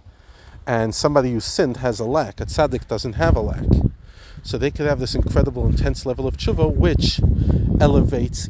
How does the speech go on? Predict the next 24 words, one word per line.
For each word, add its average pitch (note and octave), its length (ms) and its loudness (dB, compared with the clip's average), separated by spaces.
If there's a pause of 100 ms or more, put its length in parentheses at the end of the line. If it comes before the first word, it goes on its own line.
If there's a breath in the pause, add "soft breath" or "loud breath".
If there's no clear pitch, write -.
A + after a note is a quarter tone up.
even C3 380 -4
sins. - 460 -6
But - 160 -2
tshuva - 280 6
that's - 240 2
not G#3 240 0
done - 460 4
for - 100 0
such - 240 -6
a - 60 2
level, - 400 2 (720 loud breath)
on - 120 4
such - 240 6
a - 40 6
level, A#2+ 340 -2
even D3+ 280 -6
though C3 140 -2
it's A#2+ 140 -6
still - 220 -4
tshuva, G#2+ 680 2 (960 loud breath)
he - 100 -10
cannot D3+ 460 0
turn C#3 500 2 (760)
his - 360 2